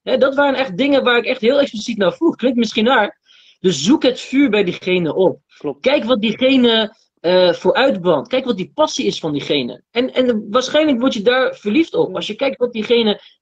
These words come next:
Speaker 1: echt interessant vindt. Eh, geloof, passie, misschien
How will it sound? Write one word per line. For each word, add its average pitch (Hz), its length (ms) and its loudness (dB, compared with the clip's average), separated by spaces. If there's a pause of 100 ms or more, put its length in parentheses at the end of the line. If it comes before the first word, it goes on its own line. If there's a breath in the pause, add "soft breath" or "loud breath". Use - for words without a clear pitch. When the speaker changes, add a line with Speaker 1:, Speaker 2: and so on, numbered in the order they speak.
(120)
Speaker 1:
echt - 260 -4
interessant 247 520 -2
vindt. - 280 -12 (300 soft breath)
Eh, 175 320 2
geloof, 233 560 2 (120)
passie, 247 500 -2
misschien 208 580 -2